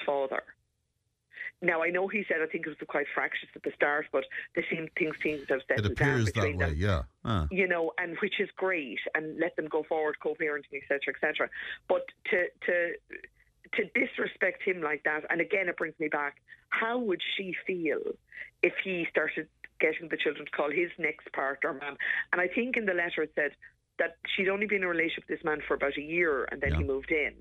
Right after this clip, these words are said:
Speaker 2: Mm.
Speaker 1: And listen, that's grand, that's fine, because sometimes if you know very quickly and if, whatever,
Speaker 2: Yeah.
Speaker 1: you know, you do you. But it's just, bring him in, fine. But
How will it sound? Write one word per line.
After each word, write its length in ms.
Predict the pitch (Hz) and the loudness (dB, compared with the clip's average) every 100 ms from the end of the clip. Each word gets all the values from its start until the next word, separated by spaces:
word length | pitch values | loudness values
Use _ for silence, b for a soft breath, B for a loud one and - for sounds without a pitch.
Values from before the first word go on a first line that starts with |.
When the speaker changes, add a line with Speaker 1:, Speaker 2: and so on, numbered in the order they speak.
| - | 0
Speaker 2:
Mm. 240 | 85 76 73 B - | 2 2 2 B 0
Speaker 1:
And 140 | 226 | 0
listen, 300 | 254 320 - 190 - - | 2 2 2 0 -6 0
that's 220 | 269 254 - | 0 0 -2
grand, 460 | 233 247 196 120 - | 0 2 0 -4 -4
that's 220 | 220 - - | -4 -2 0
fine, 320 | 240 214 147 | 2 2 0
because 220 | - 180 | -2 -2
sometimes 460 | - 208 202 190 185 B B - | -2 -2 0 0 -2 B B -2
if 100 | 175 - | -2 0
you 120 | 185 | 2
know 200 | 180 190 | 2 2
very 220 | 190 180 | 2 0
quickly 400 | 180 180 175 185 170 | 0 -2 -2 0 0
and 140 | 160 - | 0 -6
if, 480 | 165 - - - - | -10 -10 -4 -2 2
whatever, 400 | 175 175 151 170 | 2 2 0 0
Speaker 2:
Yeah. 160 | 151 - | 0 2
Speaker 1:
you 80 | 147 | 2
know, 200 | 143 127 - _ B - | 2 0 -8 _ B -4
you 120 | 190 | -2
do 200 | 165 165 | 2 2
you. 280 | 156 156 127 B B B - | 2 0 -2 B B B 0
But 180 | 180 170 - - | 0 0 -6 0
it's 160 | 185 - - | 0 0 0
just, 240 | 208 202 - - - B B - _ _ _ _ 185 - 226 - 190 | 2 2 -4 -12 -14 B B -20 _ _ _ _ -16 -12 -12 -4 2
bring 200 | 214 262 | 2 4
him 120 | 247 | 4
in, 160 | 214 196 - | 2 0 -2
fine. 400 | 185 165 143 113 - - - 208 | -2 0 0 -4 -6 -6 -6 0
But 180 | 202 190 | 2 0